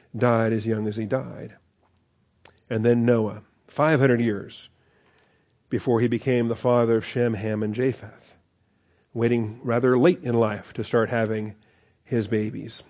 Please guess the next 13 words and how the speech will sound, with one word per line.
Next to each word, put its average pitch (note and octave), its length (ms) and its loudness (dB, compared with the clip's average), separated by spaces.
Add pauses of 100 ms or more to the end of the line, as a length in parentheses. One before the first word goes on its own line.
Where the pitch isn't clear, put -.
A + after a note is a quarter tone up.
(220)
at A2+ 360 -10
the A#2 180 -2
age A2 140 -6
of G#2+ 80 -8
five G#2 260 -6
hundred. G#2+ 300 -10 (2000)
So, - 240 0 (680)
this B2+ 220 4
is C3 260 6
what B2+ 120 0
we C#3 120 2
have. G#2+ 280 -2
Now, C3 220 4